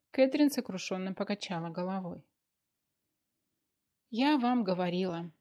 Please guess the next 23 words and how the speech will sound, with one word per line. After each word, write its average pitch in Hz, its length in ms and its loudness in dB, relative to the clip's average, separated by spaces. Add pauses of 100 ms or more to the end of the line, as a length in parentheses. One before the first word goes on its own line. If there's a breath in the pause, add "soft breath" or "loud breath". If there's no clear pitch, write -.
(260)
что - 260 -4
ничего 247 400 0
хорошего 190 600 -2
из 175 220 -8
этого 170 260 -8
не 185 180 -8
выйдет. - 480 -14 (840)
Неужели 202 580 0
вы 269 160 4
ожидали, 175 800 -2
что - 280 -8
лорд 180 280 -6
Сеймур 185 480 -4 (460)
признает 202 580 -2
своё 170 380 -6
отцовство?» - 720 -12 (1400)
Елизавета 233 640 0
упала 202 340 2
ничком 254 540 0
на 277 100 4
постель, 240 600 -2 (100)
залившись 185 600 -6
слезами. 170 560 -10